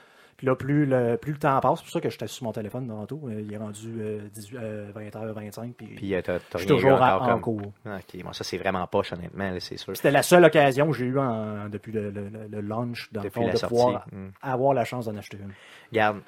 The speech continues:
Speaker 2: je te souhaite de l'avoir sur cette shot-là, euh, mais je reviens avec ma question initiale. C'est quoi le délai, euh, pour que, euh, qui serait acceptable pour que on puisse en avoir facilement ? Ça veut pas dire d'en avoir, là, comme on veut, mais facilement, ce serait quoi votre délai acceptable ?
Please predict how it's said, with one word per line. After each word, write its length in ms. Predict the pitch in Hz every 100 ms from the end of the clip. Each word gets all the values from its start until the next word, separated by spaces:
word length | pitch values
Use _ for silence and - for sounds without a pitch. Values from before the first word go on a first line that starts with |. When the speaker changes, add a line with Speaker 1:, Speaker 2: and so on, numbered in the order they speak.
| - -
Speaker 2:
je 80 | -
te 100 | 101
souhaite 340 | - 120 - -
de 100 | 101
l'avoir 500 | 98 92 101 98 -
sur 180 | - 101
cette 180 | 104 -
shot-là, 440 | 104 - 101 110 - - - -
euh, 300 | 104 101 95
mais 140 | 95 98
je 80 |
reviens 180 | 98 107
avec 120 | 113
ma 100 | 95
question 260 | 92 - 117
initiale. 520 | 104 92 - 104 101
C'est 200 | - 101
quoi 360 | - 110 117 120
le 180 | 98 95
délai, 540 | 98 101 98 113 113 92
euh, 260 | 90 92
pour 240 | - 98 -
que, 100 | 101
euh, 640 | 98 101 - 90 90 90
qui 120 | 87 -
serait 140 | 107
acceptable 640 | 98 - 98 - 113 113 104
pour 200 | 98 -
que 320 | 104 104 104 - - _
on 160 | 101 95
puisse 300 | - 117 107
en 180 | 107 104
avoir 460 | 95 107 120 107 - -
facilement ? 800 | - - 113 - 110 98 107 90
Ça 120 | 90
veut 40 |
pas 140 | 101 98
dire 140 | 110
d'en 80 | 104
avoir, 280 | 92 107 101
là, 120 | 92
comme 160 | - 101
on 120 | 98
veut, 140 | 90 131
mais 100 | 107
facilement, 480 | - 98 107 98 110
ce 100 | -
serait 120 | -
quoi 100 | 110
votre 160 | 104 95
délai 260 | 101 95 101
acceptable ? 540 | - 95 - 113